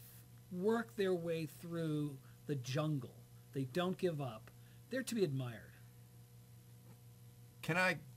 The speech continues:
Speaker 2: s-, pick up on that?
Speaker 1: Sure.
Speaker 2: Thank you. I'm listening to you, and I'm thinking about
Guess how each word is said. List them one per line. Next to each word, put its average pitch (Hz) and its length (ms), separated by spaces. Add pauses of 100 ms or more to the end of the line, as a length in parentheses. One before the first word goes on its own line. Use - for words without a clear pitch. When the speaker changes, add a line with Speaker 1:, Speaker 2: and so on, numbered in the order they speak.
(120)
Speaker 2:
s-, - 260
pick 135 200
up 120 180
on 110 120
that? 107 180 (720)
Speaker 1:
Sure. - 500 (140)
Speaker 2:
Thank 127 260
you. 98 60 (2500)
I'm 175 160
listening 220 360
to 156 140
you, 147 260 (200)
and 127 100
I'm 131 100
thinking 180 380
about 135 360